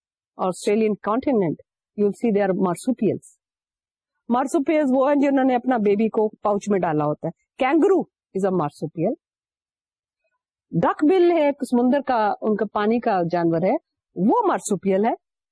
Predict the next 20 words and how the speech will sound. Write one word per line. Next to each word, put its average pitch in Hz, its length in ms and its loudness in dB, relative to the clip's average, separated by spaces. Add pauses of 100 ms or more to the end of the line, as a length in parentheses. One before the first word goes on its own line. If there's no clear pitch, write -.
(1040)
اسی 392 340 0
طرح 302 200 0
سے 294 300 -2
tasmanian 277 580 2 (160)
cat, 320 380 -2 (140)
one 269 100 4
of 294 160 2
the 233 80 0
most 302 300 0 (300)
ferocious 359 520 0
animals 202 420 0
on 196 120 -2
the 180 100 -2 (100)
face 190 200 -4
of 170 40 -6
the - 200 -6
earth, 175 160 -6 (680)
is 196 300 -6
also 226 340 -2
marsupial۔ 175 520 -4